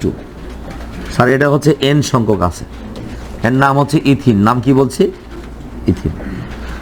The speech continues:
এই পলিমারকরণ বিক্রিয়া এখানে খুব বেশি আলোচনা হবে না, কারণ আমাদের এগারোতম অধ্যায়ে শেষের দিকে অনেক আলোচনা আছে, বুঝছেন? খালি just বিক্রিয়ার সাথে পরিচয় হয়ে নেই যে পলিমারকরণ বিক্রিয়া, একটা উদাহরণ দিলেই এখানে হবে।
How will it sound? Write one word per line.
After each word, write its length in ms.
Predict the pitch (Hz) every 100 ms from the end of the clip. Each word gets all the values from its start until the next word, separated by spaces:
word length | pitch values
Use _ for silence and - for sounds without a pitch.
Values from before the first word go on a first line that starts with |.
| -
এই 120 | 120 117
পলিমারকরণ 520 | 147 156 156 156 151
বিক্রিয়া 300 | 143 151 156
এখানে 200 | 139 151
খুব 160 | 135
বেশি 220 | 143 143 143
আলোচনা 360 | 135 151 139
হবে 240 | 127 123 120
না, 140 | 170
কারণ 220 | - 131
আমাদের 260 | 131 131 139
এগারোতম 460 | 131 139 143 139
অধ্যায়ে 460 | 127 117 123 127 110 - - - - -
শেষের 300 | - 123 143
দিকে 160 | 139 135
অনেক 220 | 135 131
আলোচনা 400 | 123 110 101 92
আছে, 220 | 85 95
বুঝছেন? 360 | 95 - 190 175
খালি 140 | 117 120
just 180 | 127 -
বিক্রিয়ার 380 | 127 127 127 113
সাথে 220 | 131 160 - - - -
পরিচয় 320 | 156 151 139
হয়ে 180 | 117 127
নেই 160 | 143
যে 120 | 143 135
পলিমারকরণ 540 | 131 127 123 123 123
বিক্রিয়া, 380 | 123 120 165 240 - - - -
একটা 300 | 139 - 156
উদাহরণ 360 | 147 131 135 123
দিলেই 220 | 131 135
এখানে 200 | 117 117
হবে। 220 | 95